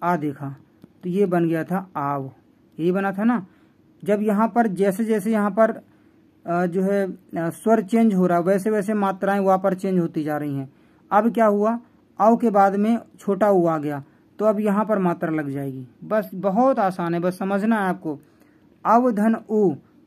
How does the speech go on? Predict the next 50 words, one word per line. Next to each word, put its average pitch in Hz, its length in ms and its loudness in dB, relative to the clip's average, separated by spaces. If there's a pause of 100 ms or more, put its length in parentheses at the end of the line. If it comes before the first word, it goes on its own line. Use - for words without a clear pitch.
तो - 60 -12
अब 180 180 -2
की 233 140 0
क्या 220 140 2
हुआ, 220 180 2
आव 208 320 2
ना 220 160 0
होकर 202 320 0
के 208 140 0
वहाँ 202 200 2
पर 196 180 -2
छोटा 196 280 0
ऊ 208 60 0
की 202 100 -4
मात्रा 190 340 0
लग 165 200 -2
गई। 143 180 -6 (320)
क्यों 247 160 2
छोटा 233 240 2
ऊ 240 40 2
की 233 100 -2
मात्रा 233 320 2
लगी, 240 200 2
क्योंकि 208 260 -4
यहाँ 185 160 0
पर 180 260 -4
ऊ 202 140 -2
आ 196 140 0
गया। 196 240 -8 (320)
बस 160 280 -6
देखिए 185 340 -2
भव 190 400 -2
धन 180 280 0
उक, 175 300 -6
तो - 560 -14
ये 190 40 0
हो 180 180 2
जाएगा 180 260 0
भावुक। 156 640 -6 (340)
भावुक 175 400 -4
क्यों 220 140 -2
हो 214 80 -4
जाएगा, 196 300 -4 (340)
देखिए 160 240 -4
भावुक 165 320 -8
कैसे 160 240 -8
हो 156 100 -6
गया, 160 160 -10 (420)
क्योंकि 175 240 -6
अव 185 600 -4